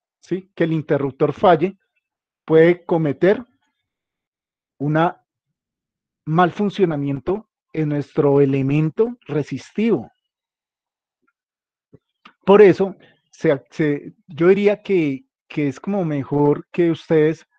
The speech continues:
trabajen, si van a trabajar un, un diodo como un circuito de protección, que lo trabajen antes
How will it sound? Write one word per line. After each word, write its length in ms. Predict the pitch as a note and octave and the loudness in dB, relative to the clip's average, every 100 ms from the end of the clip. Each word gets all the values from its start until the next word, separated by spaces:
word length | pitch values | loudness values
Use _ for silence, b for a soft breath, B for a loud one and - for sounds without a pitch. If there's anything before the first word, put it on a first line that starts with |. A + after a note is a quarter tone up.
| _ _ _ _ _ _ _ _ | _ _ _ _ _ _ _ _
trabajen, 760 | F3 E3 D#3 D#3+ D3+ D#3 A2 | 2 4 6 4 2 -2 -8
si 160 | - C3+ | -10 -8
van 140 | C#3 | -6
a 80 | D#3+ | -4
trabajar 440 | F#3+ F3 C3+ C#3 | -2 -2 -2 -4
un, 160 | B2+ A#2+ - | -6 -12 -8
un 200 | D#3 D#3 | -6 -4
diodo 440 | G3 F#3 D3+ A#2+ | 2 4 4 0
como 240 | - B2+ B2+ | -6 -8 -6
un 120 | C3 | -4
circuito 480 | F#3+ D#3 F#3+ F3 G3+ | -4 -2 -4 -2 -2
de 100 | G3+ | -2
protección, 640 | G#3 G3 F#3+ - E3+ E3+ | -4 -4 -6 -4 -4 -4
que 120 | - | -2
lo 140 | D3 C#3 | -2 -2
trabajen 600 | C3+ B2+ C3+ D3 G3+ G3+ | -2 -2 0 0 0 2
antes 680 | A#3 C4 C4+ D#4 D4+ _ | 2 0 0 -6 -8 _